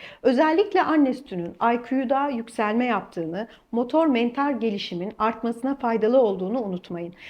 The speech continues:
Daha önceden bir elma, bir sebze vermekle anne sütünü kesinlikle kıyaslamayın. Aynı zamanda anne sütünde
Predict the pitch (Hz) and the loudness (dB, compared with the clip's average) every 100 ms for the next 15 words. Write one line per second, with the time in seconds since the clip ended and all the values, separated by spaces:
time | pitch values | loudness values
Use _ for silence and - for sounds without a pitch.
0 | - 233 247 320 480 370 294 285 294 294 | -10 0 2 4 4 2 2 4 4 4
1 | 285 254 269 262 233 240 247 233 220 254 | 2 2 2 2 0 -4 -6 -4 -2 0
2 | 254 214 208 277 277 196 233 - - - | 0 -2 0 -2 -2 -4 -4 -8 -20 -2
3 | 277 285 233 - 208 226 - 247 269 247 | 4 4 4 -2 -8 -6 -4 -2 0 0
4 | 254 254 233 180 180 - 185 196 _ 392 | 0 -2 0 -2 -6 -12 -12 -14 _ 0
5 | 554 539 349 254 185 175 185 320 - - | 2 2 2 2 0 -2 0 -2 -4 -20
6 | - 285 392 370 - 226 - 190 185 285 | -4 0 4 4 2 -6 -6 -2 0 0
7 | - | -4